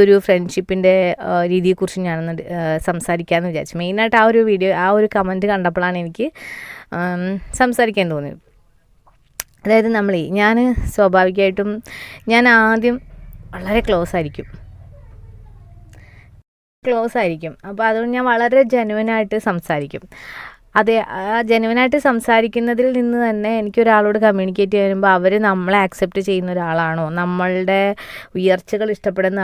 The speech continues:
ആളാണോ, നമ്മുടെ ഒപ്പം നമ്മളെപ്പോലെ സഹകരിച്ച് നമ്മുടെ കൂടെ കൂട്ടായി പോകാൻ പറ്റുന്നൊരു സൗഹൃദമാണോ എന്നും കൂടി ഞാൻ, ഞാൻ എത്ര ക്ലോസ് ആയിട്ട്, എത്ര,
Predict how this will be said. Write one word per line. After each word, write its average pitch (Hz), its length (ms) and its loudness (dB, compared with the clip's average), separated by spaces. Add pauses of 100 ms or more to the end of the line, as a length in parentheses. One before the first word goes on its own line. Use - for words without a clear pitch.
ആളാണോ, 165 480 -4
നമ്മുടെ 180 300 0
ഒപ്പം 202 380 0 (440)
നമ്മളെപ്പോലെ 220 680 2 (460)
സഹകരിച്ച് 196 600 -2
നമ്മുടെ 190 340 0
കൂടെ 196 220 0 (220)
കൂട്ടായി 208 580 -2
പോകാൻ 185 320 -2
പറ്റുന്നൊരു 185 500 -4
സൗഹൃദമാണോ 175 760 0
എന്നും 185 160 -4
കൂടി 190 280 -4
ഞാൻ, 175 220 -8 (840)
ഞാൻ 202 120 -2
എത്ര 202 360 -2
ക്ലോസ് 202 320 2
ആയിട്ട്, 185 200 0
എത്ര, 202 460 -2